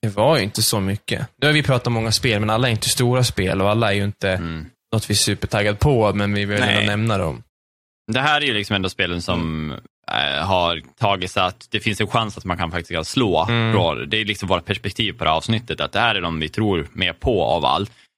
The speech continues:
Speaker 2: Men sen kan man ju prata att det, det visade så mycket mer, alltså indie-titlar och sånt där som vi inte ens har
Speaker 1: Så mycket
Speaker 2: benämnt,
Speaker 1: indie-spel.
Speaker 2: liksom.
Speaker 1: Ja.
Speaker 2: Ja. Så att, eh,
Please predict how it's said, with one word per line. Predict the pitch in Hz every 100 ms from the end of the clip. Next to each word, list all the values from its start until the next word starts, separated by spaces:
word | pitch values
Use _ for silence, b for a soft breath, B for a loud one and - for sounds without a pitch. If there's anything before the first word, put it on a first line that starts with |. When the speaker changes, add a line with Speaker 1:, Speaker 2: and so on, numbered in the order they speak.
| _ -
Speaker 2:
Men | 107
sen | 113
kan | 123
man | 110
ju |
prata | 104 87 90
att |
det, | - 85
det | 95 87
visade | 98 101 95 123 -
så | - - - - 113 85
mycket | 85 98
mer, | 98 76
alltså | 71 -
indie-titlar | 107 98 - 117 120 80
och | 78
sånt | 78
där | 78 78
som | 76 85
vi | 82
inte | 78 87
ens | 82
har | 85 78
Speaker 1:
Så | - 156
mycket | 117
Speaker 2:
benämnt, | 101 110 101
Speaker 1:
indie-spel. | 82 -
Speaker 2:
liksom. | - - 62 104
Speaker 1:
Ja. | 107
Speaker 2:
Ja. | 104 69 57 - _ _ _ _ _ _ -
Så | 98
att, | 98 -
eh, | 92 87